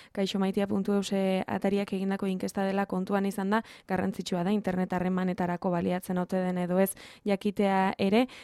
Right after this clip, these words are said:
erantzun duten gehienek pentsatzen dute internetek, eh, laguntzen duela, baina erabilia kaso gutxiagok egiten dute. Ez dakit Kaixo Mati-, Maitiak, eh, inpresio hori batzuen aurrez,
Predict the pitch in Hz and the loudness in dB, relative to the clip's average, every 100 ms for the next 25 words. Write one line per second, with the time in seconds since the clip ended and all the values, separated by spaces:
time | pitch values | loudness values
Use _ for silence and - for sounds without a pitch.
0 | - 208 214 226 240 240 233 233 240 240 | -4 0 2 2 4 4 6 4 4 0
1 | 220 202 202 233 233 240 - 202 190 202 | 2 0 2 2 2 0 -2 -2 -2 -2
2 | 214 202 214 190 202 202 202 202 190 175 | -2 -2 -2 -2 -2 -2 -2 -2 -2 0
3 | 175 175 185 180 175 180 185 247 277 - | 0 0 0 0 0 0 4 4 2 -6
4 | - - 208 202 208 214 220 226 226 226 | -20 -2 2 4 4 4 4 2 0 -2
5 | 202 190 214 190 185 180 180 - 180 175 | -2 -2 0 0 -2 -2 -2 -2 -2 0
6 | 196 196 196 196 214 214 208 202 196 - | -2 -2 -2 -2 0 -2 -2 -2 -2 -2
7 | 220 220 196 190 202 202 196 190 190 196 | -2 0 0 0 -2 -2 -2 -2 -2 -2
8 | 196 208 196 190 185 - 196 190 185 214 | -2 0 2 2 0 -2 -2 0 0 2
9 | 277 | 0